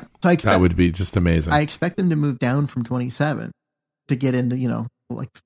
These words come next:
Speaker 1: thirty-four is what I, what I just said, um, somewhere in there. But then expect them also to move up from, you know, one forty, uh, up into, like, one twelve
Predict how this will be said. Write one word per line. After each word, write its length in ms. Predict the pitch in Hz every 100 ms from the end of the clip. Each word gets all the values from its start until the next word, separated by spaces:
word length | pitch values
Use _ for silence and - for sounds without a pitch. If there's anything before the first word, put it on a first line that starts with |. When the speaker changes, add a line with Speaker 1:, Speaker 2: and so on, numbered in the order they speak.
| -
Speaker 1:
thirty-four 680 | 123 123 123 _ 127 120 120
is 100 | 120
what 80 | 117
I, 140 | 120 117 -
what 100 | 123
I 100 | 120
just 160 | 120
said, 260 | - 123 120 - _ _ -
um, 220 | 135 131
somewhere 380 | - 143 131 123
in 80 |
there. 340 | 123 143 127 117 _ _
But 140 | - 113
then 440 | 151 143 139 135 -
expect 400 | 139 - 139 -
them 140 | 135
also 260 | 131 127 135
to 100 | 120
move 240 | 123 113 -
up 260 | 135 - - _ _ -
from, 460 | 123 117 117 117
you 100 | 135
know, 100 | 123
one 260 | 113 113 117
forty, 520 | - 127 123 123 - - _ _ 127
uh, 220 | 120 117
up 200 | 127 127
into, 200 | 123 120
like, 180 | 120 117
one 200 | 120 117
twelve 520 | 113 120 120 101 123